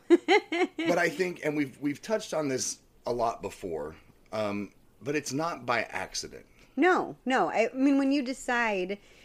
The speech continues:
Speaker 1: you kind of have to get ready to ride the crazy train in, in all aspects. M-,
Speaker 2: And
Speaker 1: mentally.
Speaker 2: Ozzy is the one,
Speaker 1: <laughs>
Speaker 2: you know, he's driving the crazy
Speaker 1: Right,
Speaker 2: train, for
Speaker 1: exactly.
Speaker 2: sure.
Speaker 1: But it's really, I,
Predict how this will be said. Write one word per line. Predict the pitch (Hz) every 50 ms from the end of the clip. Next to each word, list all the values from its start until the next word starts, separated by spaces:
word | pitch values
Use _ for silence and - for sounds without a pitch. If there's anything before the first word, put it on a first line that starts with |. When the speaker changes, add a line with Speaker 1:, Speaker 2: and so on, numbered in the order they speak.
| - _ _
Speaker 1:
you | 220 226 214
kind | 202 226 254 262 285
of | 269
have | 226 254 240 233
to | - 226
get | 214 220 185 156
ready | 208 196 202 190
to | - - 202
ride | 175 196 185 185 180
the | 160 165
crazy | - - 196 180 175 151 156
train | 147 - 160 117 76 85 160 170 - - - - - - _ _ -
in, | 214 208 208 208 214 -
in | - 240 233
all | 214 220 254 254 247
aspects. | 247 226 214 - - - 156 - - - - - - - _ _ -
M-, | 208 220 - - - - - - - -
Speaker 2:
And | - -
Speaker 1:
mentally. | 233 262 320 339 - - - 494 - - 151 139 131
Speaker 2:
Ozzy | 120 113
is | 123 120 110
the | 117 120
one, | 120 123 131 127 143 135 135 127
Speaker 1:
<laughs> | 349 359 370 - - 339 381 381 - 285 294 330 - - -
Speaker 2:
you | - 302
know, | 277 123 107 101
he's | 104 131 311 349
driving | 139 - 135 117 123 151 - 339 - -
the | -
crazy | 311 392 - 392 381
Speaker 1:
Right, | 359 -
Speaker 2:
train, | - - 180 - 294 262 247
for | 277
Speaker 1:
exactly. | 302 - 185 - 427 - - 196 254 233
Speaker 2:
sure. | 202 - 151 127 98 170 - -
Speaker 1:
But | - 320
it's | 330 339 - -
really, | 269 262 311 359 359 330 320 285 262 233
I, | - 226